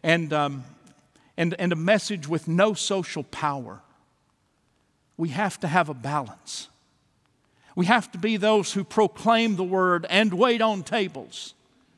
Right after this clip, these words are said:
because it is God whom we proclaim, and it is God who calls us to the sacred act of waiting on tables. Well, back to my little hometown reflection.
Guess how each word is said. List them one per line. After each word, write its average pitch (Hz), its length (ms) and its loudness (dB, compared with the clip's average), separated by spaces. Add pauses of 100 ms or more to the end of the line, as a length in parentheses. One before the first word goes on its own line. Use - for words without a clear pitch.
(440)
because 220 380 4
it 190 100 -6
is 175 140 -6
God 196 500 6 (560)
whom 202 220 4
we 202 100 4
proclaim, 165 760 0 (260)
and 185 140 2
it 170 100 2
is 147 160 -4
God 185 540 6
who 170 120 -6
calls 180 480 0
us 120 280 -10 (260)
to 156 80 -6
the 135 120 -4
sacred 165 460 -2
act 143 480 -2 (760)
of 113 120 -12
waiting 127 380 0
on 120 200 -6
tables. 104 580 -8 (2000)
Well, 123 100 -16
back 151 280 2
to 147 60 -12
my 147 160 -4
little 143 240 -4
hometown 135 680 -4
reflection. - 600 -6